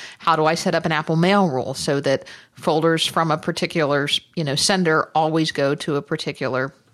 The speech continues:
or emails from a particular sender always go to a particular folder. I mean, those, those are things that,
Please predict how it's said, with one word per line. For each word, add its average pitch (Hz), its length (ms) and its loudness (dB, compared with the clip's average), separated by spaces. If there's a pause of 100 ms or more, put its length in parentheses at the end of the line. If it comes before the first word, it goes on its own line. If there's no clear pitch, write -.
(220)
or 139 200 0
emails 190 320 2
from 190 100 2
a 185 40 2
particular 175 340 2
sender 143 280 0
always 147 220 2
go 120 80 -4
to 120 80 -4
a - 20 -4
particular - 380 -4
folder. 285 340 -2 (400)
I - 60 -4
mean, 262 140 0
those, 330 220 4
those 302 300 2
are 208 100 2
things 190 380 2
that, 165 200 2